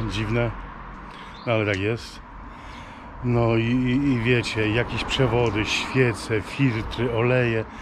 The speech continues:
wszystko, wszystko w tym samochodzie jest zrobione. Podłoga jest w super stanie, jest, nie ma rdzy.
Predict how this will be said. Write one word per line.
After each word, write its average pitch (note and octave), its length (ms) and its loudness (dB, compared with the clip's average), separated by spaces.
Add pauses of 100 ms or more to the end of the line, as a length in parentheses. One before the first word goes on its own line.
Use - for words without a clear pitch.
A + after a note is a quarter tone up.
(140)
wszystko, - 720 0
wszystko - 340 -8
w - 40 -8
tym G#2+ 140 -4
samochodzie G2+ 440 -2
jest F2+ 120 -2
zrobione. F#2 400 -4 (360)
Podłoga G#2+ 400 2
jest G2+ 120 -2
w - 40 -14
super A2 340 -2
stanie, G#2+ 380 0
jest, F#2+ 240 -4
nie A2+ 160 2
ma A#2 140 2
rdzy. G#2+ 400 -2